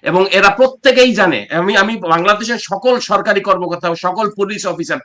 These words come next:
সকল আর্মি সৈনিককে বলবো, আপনারা সবাই নিশ্চয়ই রাজাকার হয়ে যান নাই।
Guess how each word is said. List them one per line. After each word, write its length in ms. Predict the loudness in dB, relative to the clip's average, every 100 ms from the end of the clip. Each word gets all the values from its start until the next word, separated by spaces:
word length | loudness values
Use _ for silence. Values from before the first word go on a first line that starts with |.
| -8
সকল 320 | -6 -2 -2
আর্মি 340 | 2 0 0 -8
সৈনিককে 480 | -6 -4 -4 -4
বলবো, 340 | -8 -8 -10 -14 _ _ _ _ _ -2
আপনারা 300 | 0 2 0
সবাই 360 | 2 6 6
নিশ্চয়ই 360 | 6 2 2 2
রাজাকার 420 | 4 4 2 0
হয়ে 160 | 0 -2
যান 160 | -2
নাই। 180 | -4 -12